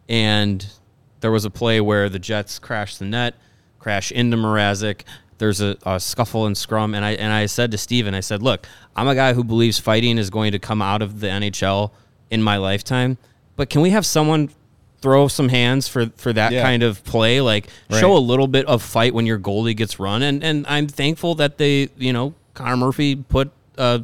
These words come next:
Speaker 1: Jets
Speaker 2: Grabbed
Speaker 1: player
Speaker 2: him.
Speaker 1: in a headlock.
Speaker 2: Yep.
Speaker 1: Great. That's, you know, that, that's the kind of response you wanna see in that, in that environment and that ti-,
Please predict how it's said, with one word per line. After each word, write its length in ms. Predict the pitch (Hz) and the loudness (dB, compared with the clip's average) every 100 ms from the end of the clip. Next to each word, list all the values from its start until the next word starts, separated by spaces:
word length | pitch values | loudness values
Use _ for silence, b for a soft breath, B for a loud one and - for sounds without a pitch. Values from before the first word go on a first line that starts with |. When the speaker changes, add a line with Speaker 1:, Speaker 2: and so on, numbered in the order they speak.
| - | -6
Speaker 1:
Jets 200 | 117 135 | -2 2
Speaker 2:
Grabbed 140 | 135 131 | 4 6
Speaker 1:
player 200 | 143 156 | 4 4
Speaker 2:
him. 80 | |
Speaker 1:
in 80 | 151 | 2
a 20 | |
headlock. 280 | 208 151 95 | 0 0 -2
Speaker 2:
Yep. 180 | 131 - B B - | -4 -6 B B 0
Speaker 1:
Great. 280 | 262 226 - b b b - | 2 2 -4 b b b -6
That's, 280 | 185 185 - 156 151 | -4 -4 -8 -16 -8
you 120 | 170 | 0
know, 160 | 170 147 | 2 2
that, 260 | 147 170 - 131 | 2 0 0 0
that's 240 | 151 - | 0 0
the 80 | 160 | -4
kind 280 | 160 156 156 | 0 2 2
of 260 | 135 117 _ b b b | 2 -4 _ b b b
response 500 | 135 - - 135 131 | -4 -2 2 2 2
you 80 | 135 | 2
wanna 180 | 131 120 | 2 2
see 260 | - 127 | 0 0
in 100 | 113 | 2
that, 180 | 110 107 | 0 0
in 120 | 113 | 0
that 340 | 110 110 104 _ _ _ _ | 2 2 0 _ _ _ _
environment 520 | 131 104 117 104 82 | -2 2 2 2 -2
and 100 | 95 | -2
that 180 | 98 101 | 0 -2
ti-, 140 | - | -4